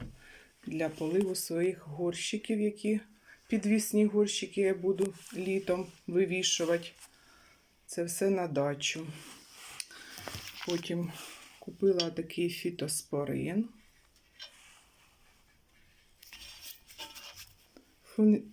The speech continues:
біофунгіцид для лікування профілактики грибкових бактерій. Фітофтори, кореневої гнилі,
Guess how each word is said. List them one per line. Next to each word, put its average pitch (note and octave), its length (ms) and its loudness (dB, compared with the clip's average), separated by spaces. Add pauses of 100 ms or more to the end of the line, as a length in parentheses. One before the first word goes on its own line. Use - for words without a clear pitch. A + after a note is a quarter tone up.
(220)
біофунгіцид F3 1400 6
для E3 240 4
лікування E3+ 640 6
профілактики E3+ 840 0
грибкових F3 600 2
бактерій. C3 880 -2 (1700)
Фітофтори, G#3+ 760 4
кореневої D#3 680 2
гнилі, G3+ 460 6